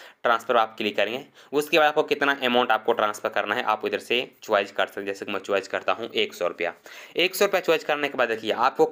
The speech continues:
कब ये बैलेंस ट्रांसफर करवाना है, जिसमें आपको दिया गया है मास्टर कार्ड, वीजा कार्ड, मास्टर कार्ड, अमेरिकन एक्सप्रेस, साथ में हर एक प्रकार का क्रेडिट कार्ड आपको इधर से दिखाई दे रहा है, ठीक है। आपको जो भी क्रेडिट कार्ड से मनी ट्रांसफर करना है आप कर सकते हैं। इसके लिए आपको टाइमिंग पूछा जा रहा है, ठीक है।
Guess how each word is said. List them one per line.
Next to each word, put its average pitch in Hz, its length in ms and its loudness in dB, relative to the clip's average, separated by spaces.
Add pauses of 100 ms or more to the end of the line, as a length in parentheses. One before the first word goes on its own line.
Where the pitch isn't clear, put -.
कब 147 200 4
ये 151 180 4
बैलेंस 120 360 0
ट्रांसफर 110 340 0
करवाना 92 360 2
है, 85 120 -10
जिसमें 110 280 -2
आपको 131 200 0
दिया 117 260 2
गया 107 220 2
है 117 180 2
मास्टर 98 360 0
कार्ड, 107 280 2 (480)
वीजा 123 260 2
कार्ड, 117 280 2
मास्टर 113 340 0
कार्ड, 107 260 0
अमेरिकन 107 400 -2
एक्सप्रेस, 110 580 -2 (240)
साथ 139 280 -2
में 160 260 -2
हर 165 240 0
एक 165 160 -2
प्रकार 139 220 0
का 143 100 -2
क्रेडिट 120 280 0
कार्ड 110 160 2
आपको 107 200 -2
इधर 107 100 -2
से 104 140 -10
दिखाई 101 280 -2
दे 87 100 -2
रहा 87 80 4
है, 92 40 0
ठीक 147 120 2
है। 143 60 2
आपको 120 220 -2
जो 113 120 0
भी 120 80 -4
क्रेडिट 110 260 -6
कार्ड 101 140 -2
से 107 80 -10
मनी 101 140 -4
ट्रांसफर 98 380 -2
करना 107 260 -2
है 113 200 -4 (320)
आप 117 200 -2
कर 117 120 0
सकते - 260 -2
हैं। 156 160 -6
इसके - 280 -4
लिए 135 60 4
आपको 139 200 2
टाइमिंग 120 340 -2
पूछा 104 260 -2
जा 87 80 0
रहा 85 120 2
है, 85 40 -4
ठीक 151 140 0
है। 135 120 0